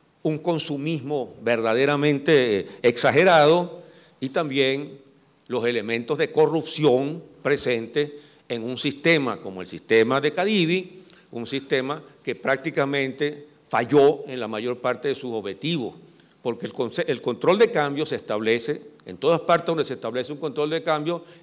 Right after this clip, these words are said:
el control de cambio tiene dos objetivos. Uno es evitar la fuga de capitales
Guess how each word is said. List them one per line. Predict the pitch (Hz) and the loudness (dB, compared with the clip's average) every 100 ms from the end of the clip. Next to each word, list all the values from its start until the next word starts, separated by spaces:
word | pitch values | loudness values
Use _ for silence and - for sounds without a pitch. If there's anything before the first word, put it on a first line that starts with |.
| _ | _
el | 123 | -8
control | 131 123 143 | -6 -2 0
de | 151 | 0
cambio | 143 156 | 0 0
tiene | 156 147 127 | -2 -2 4
dos | 170 175 | 2 4
objetivos. | 147 123 - 170 107 - - _ - - - | 0 -2 -2 -4 -4 -8 -16 _ -20 -4 2
Uno | 233 247 247 - - - | 4 4 -2 -6 -20 0
es | 175 226 - - - _ _ _ _ _ _ | 2 2 0 -16 -20 _ _ _ _ _ _
evitar | 160 160 160 214 208 | 0 0 2 2 2
la | 175 | 2
fuga | 175 160 | 2 4
de | 147 123 | 4 2
capitales | 120 120 113 101 98 | -2 -2 -2 0 -2